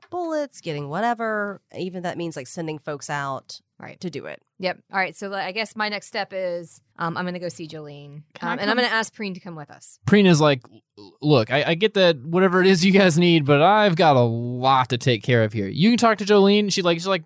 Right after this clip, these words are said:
Speaker 4: "Bo, do you know Jolene? You
Speaker 1: Sure.
Speaker 4: can talk to Jolene, but, like, <laughs> I've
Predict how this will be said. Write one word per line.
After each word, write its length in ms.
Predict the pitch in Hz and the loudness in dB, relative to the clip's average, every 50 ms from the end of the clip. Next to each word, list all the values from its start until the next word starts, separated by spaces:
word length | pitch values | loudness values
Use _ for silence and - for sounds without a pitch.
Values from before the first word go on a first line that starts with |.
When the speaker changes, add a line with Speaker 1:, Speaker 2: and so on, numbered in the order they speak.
| _ | _
Speaker 4:
"Bo, 260 | - 151 151 170 185 180 | -8 -2 2 4 4 6
do 60 | 185 | 6
you 80 | 190 190 | 6 6
know 120 | 185 175 | 6 6
Jolene? 480 | 151 156 151 143 143 143 147 147 143 139 | 6 6 6 6 6 4 2 0 -2 -2
You 100 | 180 190 | -2 0
Speaker 1:
Sure. 100 | 208 208 | 2 4
Speaker 4:
can 20 | 208 185 | 4 4
talk 80 | 160 - | 4 2
to 60 | 147 | 2
Jolene, 460 | 135 147 139 139 139 131 131 123 117 | 4 4 4 6 6 4 4 2 2
but, 100 | 127 123 | 0 2
like, 160 | 120 123 123 - | 2 2 0 0
<laughs> 40 | - - | -2 -2
I've 180 | 170 - - | -2 -4 -6